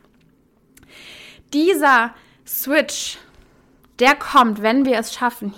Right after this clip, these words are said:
hier diese Verbindung eben zu resetten, unserem Körper wieder alle Möglichkeiten aufzumachen, das Vertrauen zu stärken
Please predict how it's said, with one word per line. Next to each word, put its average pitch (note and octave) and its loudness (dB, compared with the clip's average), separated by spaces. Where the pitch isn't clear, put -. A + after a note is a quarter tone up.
hier C#4+ 2
diese D#4+ 2
Verbindung C4 0
eben A3+ -2
zu G#3+ -6
resetten, A#3 0
unserem G#3+ -4
Körper C4 0
wieder A3+ -4
alle A#3 -2
Möglichkeiten A3+ -6
aufzumachen, G#3+ 0
das G#3 -8
Vertrauen A#3+ 0
zu D4 -14
stärken G#3 -4